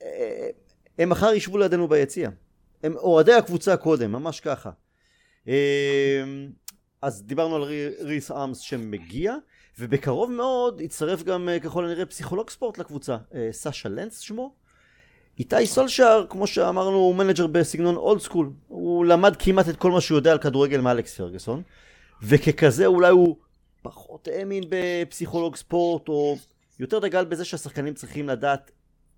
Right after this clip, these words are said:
לפתור את הבעיות של עצמם, על המגרש. ולא פעם שמענו שחקני יונייטד בעבר שהם העידו כי ככה זה היה תחת, אה, פרגי. הוא שמח עליהם, הוא האמין שהם יוכלו לעשות את זה.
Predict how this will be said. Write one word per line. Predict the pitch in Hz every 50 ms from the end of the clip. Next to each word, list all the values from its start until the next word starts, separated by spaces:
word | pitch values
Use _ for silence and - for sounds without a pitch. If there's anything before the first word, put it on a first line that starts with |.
| _ -
לפתור | 147 - - - 240 220 220
את | 214 190
הבעיות | 175 156 170 170 165
של | - 165 147
עצמם, | 139 - - 139 123 117 - _ _ _ _ _
על | - 185 208 208
המגרש. | 208 185 180 151 143 143 127 127 120 - - _ _ _ _ _ _ _ _ -
ולא | 135 165 190
פעם | 202 208 185
שמענו | 151 - 175 170 175
שחקני | 170 - 147 - 160 151 151
יונייטד | 151 147 151 156 151 156 139
בעבר | 117 139 131 131 139 156 165 170 165
שהם | 147 - 180 165 156 180 180 180
העידו | 190 220 214 247
כי | 208 202
ככה | - 220 196 214
זה | 196 196 214
היה | 208 208
תחת, | 214 214 - 208 202 -
אה, | 214 208 202 196
פרגי. | - 214 220 196 180 180 147 - _ _ _ _ _ _
הוא | - 120
שמח | - - 107 110 143 175 180 175
עליהם, | 165 156 156 156 151 143 127 120
הוא | 110 107 104
האמין | 107 113 123 117
שהם | - - 127 117 113 113 110 98
יוכלו | 101 - - 120 117
לעשות | 107 104 101 - - 196 202 -
את | 190 151
זה. | 160 175 170 156